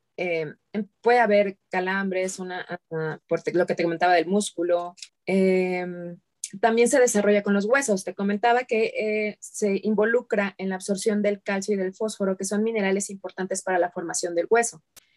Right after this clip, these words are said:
Entonces, si tenemos un déficit, no solo de calcio, porque a veces creemos que cuando hay osteopenia es porque hay una deficiencia en el consumo de calcio.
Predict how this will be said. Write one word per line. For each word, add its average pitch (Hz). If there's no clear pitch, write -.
Entonces, 214
si 214
tenemos 285
un 269
déficit, 226
no 269
solo 370
de 208
calcio, 226
porque -
a 185
veces 214
creemos 214
que 190
cuando 185
hay 196
osteopenia 226
es 190
porque 196
hay 190
una 190
deficiencia 190
en 190
el 190
consumo 165
de 180
calcio. 233